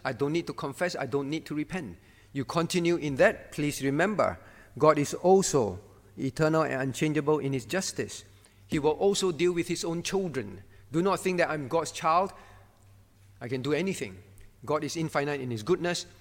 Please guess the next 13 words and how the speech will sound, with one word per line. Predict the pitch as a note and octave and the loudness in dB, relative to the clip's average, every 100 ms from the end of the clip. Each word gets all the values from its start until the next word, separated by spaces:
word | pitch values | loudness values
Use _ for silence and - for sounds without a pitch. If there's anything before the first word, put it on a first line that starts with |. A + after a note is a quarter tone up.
| - - - - | -20 -20 -20 -18
Remember, | A2 A2+ C3+ C#3 | -8 -4 -2 -2
God | B2+ C#3 | 0 0
is | C3+ - | -2 -8
infinite | C3+ B2 B2+ B2+ B2+ | -10 -6 -4 -4 -8
in | B2 | -8
his | A#2+ A#2 | -12 -10
justice | B2+ - C3 - | -12 -10 -12 -10
also. | A#2 A2+ F#2 | -12 -12 -14
He | G2 B2+ | -10 -6
will | C#3+ | -4
deal | F3 | -4
with | F#3 F3 | -6 -8
you. | A2 | -12